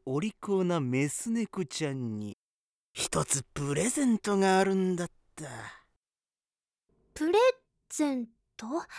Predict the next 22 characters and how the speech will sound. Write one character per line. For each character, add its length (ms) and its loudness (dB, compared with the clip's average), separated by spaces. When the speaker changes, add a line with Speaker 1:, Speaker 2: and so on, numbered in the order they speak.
Speaker 2:
珍 240 6
し 100 10
い 60 -14
で 120 -6
す 280 -10
ね。 520 -8
代 240 12
金 320 8
以 40 8
外 220 12
の 100 4
も 160 -2
の 360 -2
を 180 -12
い 80 -16
た 180 -4
だ 120 2
け 160 2
る 100 4
な 160 2
ん 80 -8
て。 140 -8